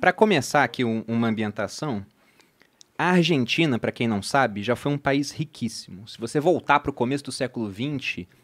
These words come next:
da mesma forma que hoje a gente faz previsões de quando a China vai passar os Estados Unidos, o pessoal fazia previsões de quando a Argentina se tornaria uma das maiores economias do mundo.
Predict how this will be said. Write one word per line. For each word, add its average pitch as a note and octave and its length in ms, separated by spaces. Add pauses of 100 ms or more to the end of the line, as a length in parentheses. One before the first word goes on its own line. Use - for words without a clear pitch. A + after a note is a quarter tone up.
(120)
da A2 140
mesma D#3+ 320
forma C3+ 400
que - 260
hoje D3+ 320
a - 20
gente C3 240
faz B2 200
previsões A#2 400
de A2+ 80
quando B2+ 180
a B2 80
China F3 320
vai C3 140
passar B2 260
os A#2+ 80
Estados A#2 240
Unidos, C#3 240
o C#3 40
pessoal C#3 280
fazia C3 240
previsões C3 380
de C#3+ 80
quando D#3+ 240
a D#3 80
Argentina D#3 640
se - 100
tornaria D3 420
uma D#3 120
das C#3+ 160
maiores C#3+ 240
economias D3 420
do C#3+ 100
mundo. B2 360